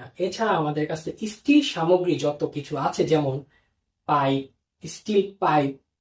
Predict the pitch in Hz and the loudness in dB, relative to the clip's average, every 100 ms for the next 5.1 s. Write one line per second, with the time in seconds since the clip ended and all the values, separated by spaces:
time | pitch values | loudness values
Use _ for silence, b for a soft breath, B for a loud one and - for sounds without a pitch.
0 | 156 180 220 220 208 - 170 180 214 - | -4 2 4 4 0 0 0 4 2 0
1 | 139 139 - _ _ _ _ _ 160 220 | -4 -4 -8 _ _ _ _ _ 0 4
2 | 262 240 180 170 175 180 - 214 185 180 | 6 6 4 2 0 -4 -2 2 2 0
3 | - _ - 202 220 269 240 - 160 139 | -6 _ -6 0 4 4 2 -4 -8 -10
4 | 139 147 156 - 185 226 208 170 143 120 | -12 -12 -12 -10 -6 -4 0 0 0 -4
5 | 113 | -10